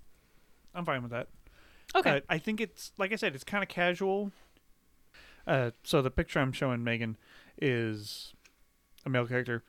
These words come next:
Speaker 1: uh, funny enough, smoking. Uh,
Speaker 2: Yeah, that's why I was like,
Speaker 1: but
Speaker 2: I
Speaker 1: in,
Speaker 2: like that
Speaker 1: like,
Speaker 2: one.
Speaker 1: what you might describe as, like, work pants in that,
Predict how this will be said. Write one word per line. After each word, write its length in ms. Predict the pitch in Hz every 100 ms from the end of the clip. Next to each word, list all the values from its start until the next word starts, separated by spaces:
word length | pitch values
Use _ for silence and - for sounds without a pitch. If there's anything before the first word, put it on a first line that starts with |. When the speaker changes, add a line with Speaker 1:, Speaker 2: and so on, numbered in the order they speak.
| _ - -
Speaker 1:
uh, 220 | 143 113 - - _ -
funny 160 | 147 127
enough, 140 | 113 _ _
smoking. 440 | - - 135 123 113 - - - - -
Uh, 200 | 139 127
Speaker 2:
Yeah, 100 | 262
that's 160 | 240
why 120 | 269 240
I 40 |
was 140 | 233
like, 220 | 226 190 -
Speaker 1:
but 340 | 139 139 123 -
Speaker 2:
I 60 | 160
Speaker 1:
in, 40 | 139
Speaker 2:
like 120 | 135
that 40 |
Speaker 1:
like, 160 | 127 120 170 - - - _ - _ _ _ _ _ _ _ -
Speaker 2:
one. 120 | 170
Speaker 1:
what 280 | 147 143 147
you 80 | 139
might 240 | 135 143
describe 380 | - - 147 135
as, 160 | 131 123
like, 260 | 120 - - -
work 460 | 127 113 127 135 -
pants 420 | 151 143 139 -
in 240 | 143 123
that, 260 | 120 110